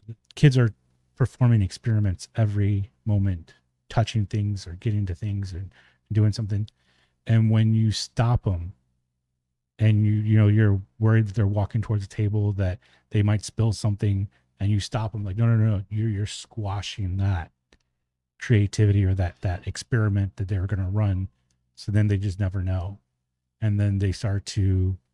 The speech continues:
not do these experiments as often. So it's like crushing that, um, creative spirit. So in, in the example, he said he would just let the kid spill what,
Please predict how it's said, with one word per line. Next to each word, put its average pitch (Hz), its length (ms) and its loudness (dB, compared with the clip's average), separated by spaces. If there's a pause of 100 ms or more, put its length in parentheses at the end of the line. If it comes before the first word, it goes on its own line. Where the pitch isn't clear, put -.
(500)
not 101 460 2
do 104 200 -2
these 92 380 -6
experiments 95 600 -2
as 101 240 -4
often. 92 540 -6 (400)
So - 180 -2
it's 101 160 -4
like 90 160 -4 (220)
crushing 95 540 -4
that, 92 500 -6 (920)
um, 95 260 -4 (380)
creative 95 240 -4
spirit. 98 360 -8
So 101 260 -2
in, 107 440 0
in 110 120 4
the 101 100 4
example, 104 400 4
he 101 180 4
said 92 220 -2
he 104 120 2
would 101 400 2
just - 260 -4
let 101 140 0
the 98 60 -6
kid 101 240 -6
spill 98 320 -2
what, 98 160 -4